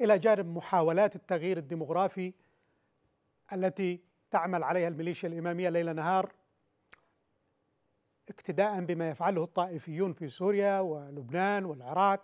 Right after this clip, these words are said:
تغيير ديمق-، ديموغرافي كامل شامل داخل العراق وسوريا، إعادة إحلال، طرد سكان سنة من، من مواقعهم وإثنيات أخرى،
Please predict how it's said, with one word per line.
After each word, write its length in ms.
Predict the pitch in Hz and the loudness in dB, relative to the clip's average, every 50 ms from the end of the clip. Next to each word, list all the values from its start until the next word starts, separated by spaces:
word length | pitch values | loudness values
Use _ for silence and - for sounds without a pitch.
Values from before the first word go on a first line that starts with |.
| _ | _
تغيير 280 | 220 202 156 202 262 220 | -4 -2 0 0 -2 -2
ديمق-، 400 | 175 170 185 180 - - - - - _ _ _ _ - _ _ - | 0 -2 -2 -2 -4 -8 -14 -14 -14 _ _ _ _ -20 _ _ -2
ديموغرافي 460 | 196 202 160 160 208 208 - 208 180 | -2 0 2 4 4 4 4 2 -4
كامل 420 | - - 202 214 214 190 170 147 | -2 2 2 2 2 2 -2 -4
شامل 360 | - - 214 214 190 180 170 | 2 4 4 4 4 2 -2
داخل 260 | 151 165 156 - 185 165 | -4 -4 -4 -2 -4 -4
العراق 380 | 156 151 151 180 185 180 - | -4 -4 -2 -2 -2 -2 -4
وسوريا، 500 | 170 - - 185 165 180 196 180 156 147 - _ - - - - - - 226 208 | -8 -8 -6 -6 -4 -2 0 -2 -2 -4 -6 _ -20 -20 -20 -20 -20 -16 -12 -8
إعادة 320 | 170 160 196 220 180 190 - - 208 | 2 4 4 6 4 4 -2 -6 -12
إحلال، 840 | - - - 180 196 214 196 175 160 147 156 170 170 170 170 160 165 _ - - - _ - 202 214 - _ | -14 -6 0 4 6 6 6 4 2 -4 -8 -8 -6 -4 -4 -6 -6 _ -20 -20 -20 _ -16 -16 -16 -4 _
طرد 320 | - 233 226 214 170 156 165 | 6 8 8 6 2 -4 -8
سكان 760 | - - 208 - - - 226 220 214 208 190 196 196 196 185 | -4 -4 -4 -2 4 6 6 6 6 2 -2 -2 -2 -2 -4
سنة 500 | - - 254 254 240 233 247 240 240 254 | -2 0 0 2 2 4 4 4 4 2
من، 320 | 214 208 214 208 202 220 | 0 -4 -4 -4 -4 -4
من 160 | 208 202 190 | -4 -4 -2
مواقعهم 720 | 190 202 196 196 185 185 - 240 233 220 196 240 240 226 220 | 2 2 2 2 2 2 2 2 4 4 2 2 0 0 0
وإثنيات 1200 | 202 196 190 185 185 185 180 - - - - - - - 196 - 160 190 202 196 214 240 214 - - | 0 2 2 2 2 0 -2 -6 -16 -20 -20 -20 -14 -12 -12 -6 -2 0 2 6 6 6 6 4 0
أخرى، 360 | 254 233 - 233 240 254 262 | -2 -2 2 6 6 6 6